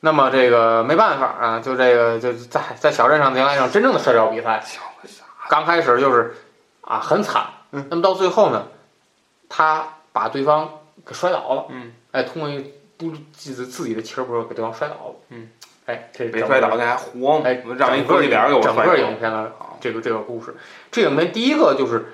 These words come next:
Speaker 2: 嗯。
Speaker 1: 这个成本非常小啊，
Speaker 2: 嗯。
Speaker 1: 这个成本非常小，但是故事非常完整，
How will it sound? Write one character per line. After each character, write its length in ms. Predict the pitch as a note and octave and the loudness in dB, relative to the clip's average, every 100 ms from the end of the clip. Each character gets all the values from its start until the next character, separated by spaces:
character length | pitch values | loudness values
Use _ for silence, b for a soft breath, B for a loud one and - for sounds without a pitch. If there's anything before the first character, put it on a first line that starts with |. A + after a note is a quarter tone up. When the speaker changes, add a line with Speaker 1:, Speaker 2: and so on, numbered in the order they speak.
| - | -18
Speaker 2:
嗯。 180 | - - | -14 -2
Speaker 1:
这 80 | A3 | 0
个 80 | |
成 140 | - A3 | 2 2
本 120 | C3+ | 4
非 80 | D#3 | 4
常 160 | D#3 | 2
小 160 | C3 - | -2 -8
啊， 220 | B2 - B2 | -8 -10 -12
Speaker 2:
嗯。 120 | A#2 | -8
Speaker 1:
这 60 | D3+ | -6
个 60 | |
成 100 | C#3+ | -4
本 100 | C#3 | -6
非 60 | C3 | -4
常 180 | B2+ A#2+ | -4 -6
小， 220 | B2 - B B B B _ _ _ | -10 -12 B B B B _ _ _
但 120 | G#3+ | 0
是 80 | - | 2
故 160 | A3 C3+ | 2 2
事 60 | |
非 140 | - C#3 | 2 0
常 180 | A#2 | 0
完 200 | A2 A2+ | -4 -6
整， 100 | C3+ | -8